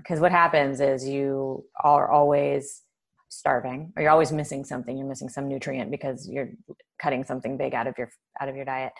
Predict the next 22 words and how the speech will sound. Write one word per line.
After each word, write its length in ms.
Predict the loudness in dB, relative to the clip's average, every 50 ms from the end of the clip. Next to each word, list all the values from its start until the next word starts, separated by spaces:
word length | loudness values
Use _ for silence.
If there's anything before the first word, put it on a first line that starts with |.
| -20 -20 -20 -20 -20 -20 -20 _ -4
And 500 | 0 2 2 4 4 2 2 0 -2 -4 -6 -10 _ _ _ -2
that, 420 | 2 4 6 6 6 4 2 -2 -10 _ _ 2
it 240 | 2 2 2 0 -6 _ _ _ -8
really, 500 | -6 -4 0 2 6 6 8 8 8 6
especially 300 | 4 4 2 2 2 0
if 60 | -2
you've 100 | -2 0
done 160 | -2 -2 -2
it 100 | -2 -4
for 60 | -4
years, 400 | -4 -4 -4 -4 -2 -4 -4 -4
it 120 | -4 -4 -4
really 340 | -2 0 0 2 2 2 0
creates 240 | -2 -6 -8 -8
a 40 | -8
scarcity 400 | -12 -8 -6 -6 -6 -6 -8 -8
mindset 400 | -8 -8 -8 -10 -14 _ -14 -12
around 240 | -10 -8 -8 -10 -10 -10 _
food. 220 | -4 -2 -2 -2
And 100 | -4 -6
so 100 | -8 -10
people 280 | -10 -10 -10 -10 -12 -8